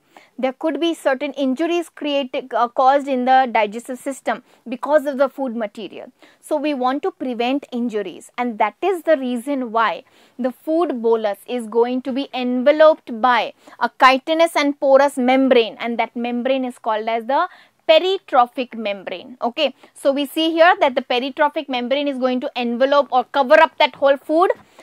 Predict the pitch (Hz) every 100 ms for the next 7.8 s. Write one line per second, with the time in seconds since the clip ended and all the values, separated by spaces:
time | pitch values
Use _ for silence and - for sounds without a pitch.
0 | - 262 277 254 262 302 - 294 294 320
1 | 339 330 262 262 254 254 247 - 247 247
2 | 254 302 277 269 240 233 226 220 214 302
3 | - _ _ _ 247 254 285 - - -
4 | 269 294 240 196 233 _ _ _ 240 226
5 | 302 269 269 262 262 349 494 453 - 285
6 | 240 233 220 190 262 311 247 - - _
7 | 254 269 269 269 294 403 480 440